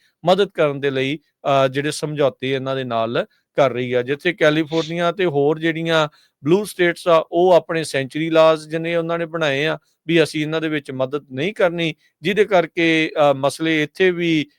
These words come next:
ਅਹ, ਪ-, ਕਹਿ ਸਕਦੇ ਆ ਵੀ ਗਰਮ ਜਿਹੜੇ ਉਹ ਹੋਏ ਪਏ ਆ। ਅਹ, ਦੂਜੀ ਜਿਹੜੀਆਂ ਸਟੇਟਸ ਦੇ ਵਿੱਚ, ਅਹ, ਆਈਸ ਨੂੰ ਜਿਹੜੀ ਆਸਾਨੀ ਜਿਹੜੀ ਉਹ ਹੋਊਗੀ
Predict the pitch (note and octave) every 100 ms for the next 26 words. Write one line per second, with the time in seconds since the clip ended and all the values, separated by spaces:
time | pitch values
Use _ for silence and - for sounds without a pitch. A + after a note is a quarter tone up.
0 | _ D#3 C#3+ C#3+ - C#3+ C3+ D#3 E3+ F3
1 | E3 D#3+ D#3 D3+ D3+ C3+ C3+ D#3 - D3+
2 | D#3 D#3 D#3+ D3 C#3 C3+ E3 F#3 F3 D#3+
3 | _ _ - D3+ D3+ C#3 D#3 G#3+ G#3 G3
4 | F#3+ F3+ - D#3 D3 - D#3+ C3+ C3+ _
5 | D3+ D3 _ _ - F#3+ F3 - D#3+ F3
6 | G3+ - F3 D#3 D#3 - D#3 - D#3 F3
7 | F3+ D3+ D3 D3 C#3 B2+ D3 G3+ F#3+ D3